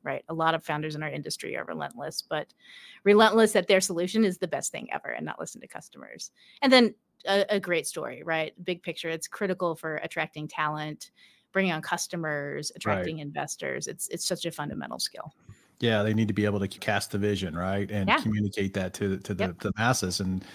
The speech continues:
Speaker 2: excite 'em, right? So
Speaker 1: Yeah.
Speaker 2: what about their awareness of the industry with the market size of the industry, with what, what the product is that they're trying to penetrate? I mean, that seems to be, like, has to be a,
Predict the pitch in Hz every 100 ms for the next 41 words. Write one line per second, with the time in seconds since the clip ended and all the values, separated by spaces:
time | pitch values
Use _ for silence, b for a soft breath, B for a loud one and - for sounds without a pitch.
0 | B B B B _ 110 101 113 120 92
1 | 92 113 101 - 98 98 427 - B B
2 | _ B B B 311 - 143 180 214 160
3 | - 135 127 113 - 120 110 113 117 123
4 | 117 104 98 - - 113 113 107 110 107
5 | - 113 113 107 - 101 98 98 95 -
6 | 101 110 113 110 - - 104 117 113 -
7 | - - 107 101 95 98 104 110 107 -
8 | 104 101 101 110 117 127 - 139 - 101
9 | 123 120 - 107 98 98 - 104 98 92
10 | - 92 92 98 107 101 135 - 175 175
11 | 135 117 113 104 104 98 _ - - -
12 | 131 117 - 110 101